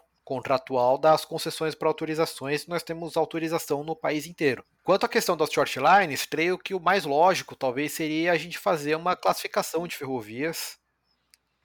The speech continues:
e pensar em questões regulatórias distintas pra cada um de acordo com o, o porte da operação, como é nos Estados Unidos. É isso que eu penso a respeito do tema das autorizações e dos grandes corredores.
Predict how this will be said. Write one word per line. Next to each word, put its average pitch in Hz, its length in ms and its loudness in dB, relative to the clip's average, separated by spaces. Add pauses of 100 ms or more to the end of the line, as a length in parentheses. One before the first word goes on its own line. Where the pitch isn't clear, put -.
(640)
e 123 140 -12
pensar 143 460 0
em 147 40 -2
questões 143 440 -2
regulatórias 139 920 4
distintas 139 760 -6
pra 160 380 6
cada 160 280 4
um 151 240 -2
de 165 120 -4
acordo 156 420 -2
com 170 160 -12
o, 170 520 -2 (540)
o 151 80 -10
porte 139 480 2
da 160 320 8
operação, 160 640 2
como 131 260 -6
é 131 120 2
nos 143 160 -4
Estados 151 240 -2
Unidos. 123 440 -8 (220)
É 113 380 -6
isso 123 180 -6
que - 80 -2
eu 151 60 4
penso 147 280 -2
a 151 40 4
respeito 139 480 -4
do 143 160 -8
tema 131 360 -4
das 127 560 -2
autorizações 131 840 -4
e 147 60 -8
dos 147 200 -6
grandes 147 240 -4
corredores. 131 580 -6